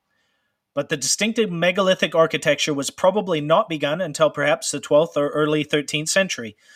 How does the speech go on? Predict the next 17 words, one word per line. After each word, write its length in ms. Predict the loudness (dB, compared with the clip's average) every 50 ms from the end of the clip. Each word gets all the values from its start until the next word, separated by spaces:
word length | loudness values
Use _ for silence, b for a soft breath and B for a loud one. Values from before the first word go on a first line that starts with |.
| B B B B
So 200 | B 2 4 6
again, 400 | 6 6 4 2 2 0 -2 -6 _ _ _ _ _ _ -10
between 380 | -10 -8 -6 -4 -4 -2 -2
eleven 400 | -2 0 2 2 2 2 2 0
and, 380 | 0 -2 -4 -4 -8 -10 -12 -12
you 140 | -8 -6 -2
know, 240 | 0 2 0 0 0 -2 -8 -10
betw-, 260 | -10 -10 -10 -10 -8
in 120 | -6 -4 -2
the 100 | 0 0
eleven 340 | 2 4 4 4 4 2 0
hundreds 360 | 0 -2 -2 -2 -4 -2 -4
or 60 | -6
twelve 280 | -2 2 4 4 4 4
hundreds 340 | 0 -4 -4 -6 -6 -6
A 140 | -4 -6 -4
D. 300 | -4 -6 -8 -8 -10 _